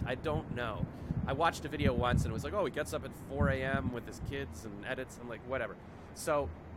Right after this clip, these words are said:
when I was researching last week, I was posting in every podcast group on Facebook saying, "Should I do two separate podcasts?" Or, and they're like, "No, no, it'll take too much time." I'm like, no, it's not more time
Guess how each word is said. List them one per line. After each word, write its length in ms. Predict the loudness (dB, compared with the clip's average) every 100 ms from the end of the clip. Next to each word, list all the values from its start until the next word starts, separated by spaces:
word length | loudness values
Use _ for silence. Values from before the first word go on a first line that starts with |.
| -14 -14 -10 -2
when 120 | 0
I 60 | 2
was 180 | 0 -2
researching 760 | -4 -2 -2 -2 -4 -4 -2
last 300 | 0 0 -2
week, 200 | -6 -4
I 60 | -2
was 160 | -4 -6
posting 380 | -8 -6 -6
in 60 | -4
every 180 | -4 -6
podcast 600 | -4 -4 -2 -4 -4 -4
group 140 | -6
on 100 | -6
Facebook 400 | -4 -6 -6 -10
saying, 240 | -6 -8 -6
"Should 160 | -2
I 200 | 0 0 -4 -12 -16 -10
do 140 | -8 -6
two 220 | -6 -6
separate 420 | -4 -2 0 -2 -4
podcasts?" 880 | 0 0 0 0 2 2 0 -6 -6
Or, 160 | -4 -4 -8 -12 -6
and 100 | -2
they're 80 |
like, 160 | -2 -2
"No, 180 | -2 -2
no, 220 | 0 0
it'll 120 | 0
take 180 | -4 -8
too 80 | -8
much 220 | -8 -8
time." 260 | -4 -4 -4 -4
I'm 120 | -4
like, 140 | -4 -6 -14 -14 -14 -14 -8
no, 220 | -2 2 2
it's 160 | 0
not 240 | -2 -4 -2
more 160 | -4
time 480 | -4 -4 -2 -2 -4